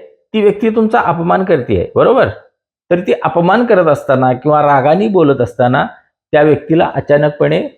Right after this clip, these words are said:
मोठे कान येतील, म्हणजे एखाद्या सशासारखे किंवा गाढवासारखे, त्याला शिंग, शिंग येतील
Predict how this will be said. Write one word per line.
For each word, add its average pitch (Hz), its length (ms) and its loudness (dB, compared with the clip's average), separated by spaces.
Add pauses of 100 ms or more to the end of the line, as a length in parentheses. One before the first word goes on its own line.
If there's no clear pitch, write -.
मोठे 127 340 -2
कान 127 260 0
येतील, 92 300 -2 (880)
म्हणजे 107 160 0
एखाद्या 117 320 0
सशासारखे 123 680 0 (220)
किंवा 107 340 0 (160)
गाढवासारखे, 98 680 0 (680)
त्याला 139 180 2
शिंग, 175 400 2 (100)
शिंग 151 260 2
येतील 123 520 2